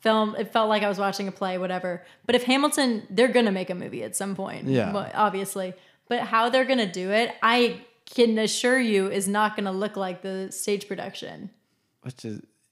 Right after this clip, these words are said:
Speaker 2: I mean, yeah, but s-, that's, so what if it does, you know?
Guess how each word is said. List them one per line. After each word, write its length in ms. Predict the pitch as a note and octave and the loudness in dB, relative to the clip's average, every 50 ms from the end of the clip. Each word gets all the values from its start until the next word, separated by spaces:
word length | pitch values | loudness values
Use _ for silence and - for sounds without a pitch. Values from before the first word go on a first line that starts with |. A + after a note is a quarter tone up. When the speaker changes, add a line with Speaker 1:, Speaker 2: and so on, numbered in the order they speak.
| _ _ - | _ _ -2
Speaker 2:
I 80 | C#3 D#3 | 2 4
mean, 260 | F3 F3+ F3 E3+ E3 | 6 6 6 6 6
yeah, 240 | E3+ G3 F3+ C3+ A2 | 8 8 8 8 8
but 240 | G2 A#2 A2+ F2+ D#2 - | 4 0 -2 -4 -6 -12
s-, 120 | - - | -12 -12
that's, 380 | - - - - C#3+ - - - | -12 -12 -10 -10 -10 -8 -8 -8
so 240 | - - D3+ D3 D3+ | -2 0 2 4 4
what 120 | D#3+ E3+ | 4 2
if 140 | E3+ E3 - | 2 0 -4
it 140 | C#3+ B2 B2 | -6 -6 -4
does, 420 | D#3+ F3 D#3 G#2 G2 F#2+ G2 G#2 | -4 -2 -2 -4 -4 -6 -10 -8
you 140 | A2 A2 A2 | -6 -4 -4
know? 320 | A2 A2 B2+ C#3 D3 C3+ | -2 -2 -2 -2 -2 -4